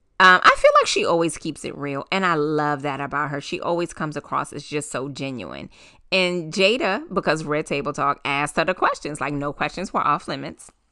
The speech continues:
So one of the things she shared, um, after Jada asked was that her wife was the first woman she had ever been with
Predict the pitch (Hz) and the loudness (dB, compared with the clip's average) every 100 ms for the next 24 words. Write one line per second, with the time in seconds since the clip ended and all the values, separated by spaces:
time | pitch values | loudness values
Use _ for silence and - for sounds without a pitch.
0 | _ - _ _ _ _ _ - - - | _ -20 _ _ _ _ _ -20 -14 -2
1 | 175 160 165 180 214 180 175 180 - 175 | 0 0 -2 -2 -4 -4 -6 -6 -6 -8
2 | - 156 156 165 - - 139 143 143 160 | -8 -8 -8 -10 -12 -10 -8 -6 -8 -6
3 | 151 143 73 131 139 - 131 135 139 - | -6 -6 -6 -6 -6 -8 -8 -6 -8 -10
4 | - - 165 160 147 175 170 147 143 147 | -20 -4 2 2 2 2 4 4 0 -2
5 | 147 151 - 151 - 143 143 - 160 170 | -6 -8 -4 -6 -4 -6 -6 -4 -4 -4
6 | 214 330 392 392 370 143 196 | -6 -6 -6 -6 -6 -8 -10